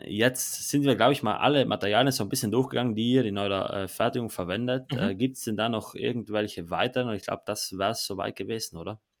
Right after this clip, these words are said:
Speaker 2: Ähm, ja, also es gibt noch, noch eine Sache, die ich, die ich ganz gern noch sagen möchte.
Speaker 1: Gerne.
Speaker 2: Und zwar, also zu, die,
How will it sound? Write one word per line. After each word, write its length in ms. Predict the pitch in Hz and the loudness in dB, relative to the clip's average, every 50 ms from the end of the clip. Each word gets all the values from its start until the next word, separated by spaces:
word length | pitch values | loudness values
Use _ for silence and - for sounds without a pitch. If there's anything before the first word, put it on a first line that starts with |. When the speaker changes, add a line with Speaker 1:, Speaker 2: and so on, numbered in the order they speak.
| _ _ _ _ - - - - - - - - - _ _ _ _ _ _ _ - - | _ _ _ _ -12 -12 -12 -12 -16 -20 -20 -20 -20 _ _ _ _ _ _ _ 0 4
Speaker 2:
Ähm, 360 | 156 151 151 151 151 156 - - - _ _ _ _ _ - | 6 6 8 6 6 2 0 -4 -12 _ _ _ _ _ 2
ja, 220 | 156 156 165 - | 6 6 8 8
also 260 | - 170 165 - 175 | 6 4 4 4 4
es 140 | 165 - - | 2 2 0
gibt 180 | - 185 - - | -2 -2 0 2
noch, 340 | 202 196 - - - - - - | 2 2 2 0 -6 -14 -10 -6
noch 320 | 156 160 160 - - - | -2 0 0 0 -2 -6
eine 300 | - - 113 139 165 190 | -8 -6 -4 -2 -2 0
Sache, 340 | 175 - 147 151 156 185 175 | 0 2 2 2 0 -2 -4
die 140 | 156 147 156 | -4 -4 -6
ich, 340 | 147 - - - - - _ - | -6 -8 -10 -12 -14 -14 _ -6
die 140 | 147 139 139 | -4 -4 -4
ich 120 | 131 - | -4 -4
ganz 260 | - 127 - 143 - | -4 -4 -4 -4 -4
gern 400 | - 147 139 147 151 143 - - | -4 -4 -4 -4 -4 -6 -8 -8
noch 160 | 104 123 117 - | -8 -8 -8 -6
sagen 340 | - - - - 156 160 | -6 -6 -4 -4 -4 -6
möchte. 400 | - - 160 - - - - 127 | -6 -6 -6 -6 -4 -4 -2 0
Speaker 1:
Gerne. 200 | - 113 123 120 | 2 2 2 2
Speaker 2:
Und 80 | 101 - | 2 0
zwar, 640 | - - - 127 135 135 139 135 - - - _ _ _ - | -4 -4 0 0 2 2 2 0 -4 -8 -16 _ _ _ -8
also 300 | - 131 113 135 131 - - _ _ _ _ _ _ _ _ _ _ _ _ _ _ _ _ _ _ _ - | -6 -4 -2 -4 -4 -6 -8 _ _ _ _ _ _ _ _ _ _ _ _ _ _ _ _ _ _ _ -6
zu, 920 | - - 143 143 143 139 135 135 135 131 131 131 131 127 127 - - - - | -2 0 2 4 4 4 4 4 4 2 2 0 0 -2 -4 -6 -10 -12 -16
die, 400 | - - - - - - - 151 | -18 -20 -20 -18 -8 -4 -4 -2